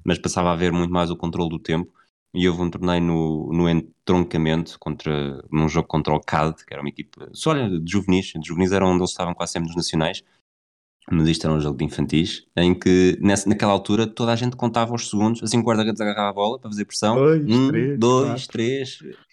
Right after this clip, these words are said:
Speaker 1: e, e repara, de juvenis já não se nota tanto, mas nos infantis,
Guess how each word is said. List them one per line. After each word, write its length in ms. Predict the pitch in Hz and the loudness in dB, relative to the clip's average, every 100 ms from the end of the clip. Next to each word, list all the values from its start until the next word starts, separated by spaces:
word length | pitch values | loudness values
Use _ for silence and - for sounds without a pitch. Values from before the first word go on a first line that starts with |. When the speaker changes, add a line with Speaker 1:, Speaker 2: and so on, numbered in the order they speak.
| _ _ _ _ | _ _ _ _
Speaker 1:
e, 400 | 101 95 92 - 104 | 0 2 2 2 -2
e 180 | 87 - | -2 -6
repara, 540 | - - - 98 78 - _ - - | -14 -8 -2 0 -2 -8 _ -20 -8
de 120 | 87 | -4
juvenis 320 | 98 90 107 | 0 4 6
já 100 | 98 | 6
não 100 | 90 | 2
se 100 | 90 | 2
nota 180 | 90 - | -2 -4
tanto, 360 | - 92 104 101 | -2 0 0 2
mas 160 | 98 | 2
nos 160 | 98 98 | 2 2
infantis, 640 | 104 104 101 107 82 - | 2 0 2 2 2 -4